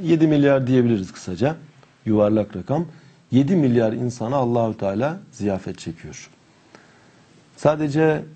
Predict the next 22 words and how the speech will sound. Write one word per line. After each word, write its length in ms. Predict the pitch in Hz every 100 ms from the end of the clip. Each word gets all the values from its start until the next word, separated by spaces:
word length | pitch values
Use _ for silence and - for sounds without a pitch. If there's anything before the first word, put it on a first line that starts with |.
| - 165
e, 80 | 127
insanlar 680 | 139 139 143 143 147 147 120
değil, 360 | 110 139 175 - - _ _ _ _ _ _
okyanusta 560 | 131 127 139 135 131 135
ne 140 | 135
kadar 320 | 135 131 127 117
balinalar 520 | 120 120 117 117 113
var 280 | 113 110 104
bilemiyoruz. 680 | 131 185 156 113 156 - - _ _ _ _ _ 104
E, 160 | 120 120
balinalardan 840 | 131 135 135 131 131 123 131 123
bazıları, 640 | 131 131 117 120 143 170 - _ -
bir 160 | 160 143
tanesi 600 | 135 131 120 175 196 202 -
yüz 160 | 127 127
elli 260 | 139 151 165
tonmuş. 640 | 123 107 85 - - - _ _ _ _ _ _ _ _ _ - - -
Onlardan 500 | 117 123 127 127 127
biri 160 | 127 127
evimize 400 | 123 120 113 127
misafir 480 | 123 120 120 117 135
gelse 500 | 107 98 - 135